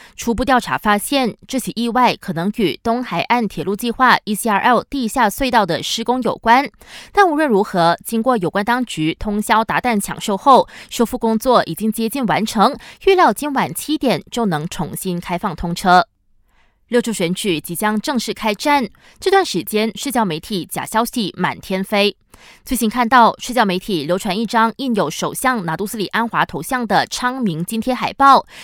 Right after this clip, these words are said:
声称公务员将获得一笔最低八百令吉的津贴。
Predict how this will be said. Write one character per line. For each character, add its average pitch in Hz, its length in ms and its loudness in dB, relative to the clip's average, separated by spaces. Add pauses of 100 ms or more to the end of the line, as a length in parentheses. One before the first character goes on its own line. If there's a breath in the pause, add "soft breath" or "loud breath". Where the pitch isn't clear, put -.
声 330 220 -4
称 311 380 0
公 330 180 -2
务 381 160 2
员 170 320 0
将 208 160 -2
获 233 160 -2
得 175 100 -4
一 226 120 -4
笔 165 280 -6
最 196 240 -2
低 226 360 -6
八 - 180 0
百 - 160 -2
令 214 180 -4
吉 165 120 -8
的 101 100 -12
津 170 220 -8
贴。 170 300 0